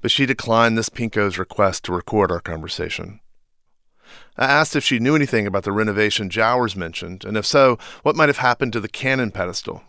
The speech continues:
containing the time capsule. She said, "Yeah, I know exactly what he's talking about. That renovation was mostly my doing." "What about the pedestal?" I asked. "Was it destroyed?" "No," she said. "Of course it wasn't destroyed.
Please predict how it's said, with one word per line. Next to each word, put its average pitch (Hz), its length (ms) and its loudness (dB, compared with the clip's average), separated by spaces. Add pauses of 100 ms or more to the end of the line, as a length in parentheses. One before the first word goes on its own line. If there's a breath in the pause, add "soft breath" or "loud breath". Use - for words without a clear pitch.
containing 104 380 -4
the 92 80 -8
time 104 280 -2
capsule. - 600 -10 (640)
She - 120 -10
said, 135 240 2 (300 loud breath)
"Yeah, 240 160 4
I 226 60 4
know 220 100 6
exactly 180 380 4
what 117 80 4
he's 90 100 -2
talking 90 240 -6
about. - 320 -10 (140)
That - 160 -4
renovation 135 420 0
was 117 140 -2
mostly 120 300 -2
my 117 200 0
doing." 95 380 -8 (920)
"What 156 120 4
about 156 160 6
the 156 80 0
pedestal?" - 560 -4 (140)
I - 60 -10
asked. - 400 -14 (200)
"Was 113 140 -4
it 135 80 0
destroyed?" 127 580 2 (960)
"No," 214 340 6
she - 180 -6
said. 90 240 -14
"Of - 120 -20
course - 180 -2
it 269 80 0
wasn't 151 280 2
destroyed. 95 560 -2